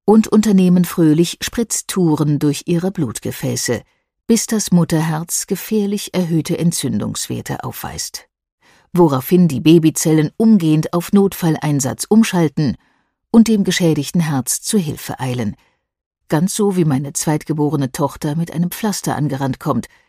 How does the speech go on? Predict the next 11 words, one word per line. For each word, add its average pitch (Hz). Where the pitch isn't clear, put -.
wenn 185
ich 170
mich 170
beim 147
Parmesanreiben 151
fürs -
Abendessen 127
am 170
Finger 127
verletzt -
habe. -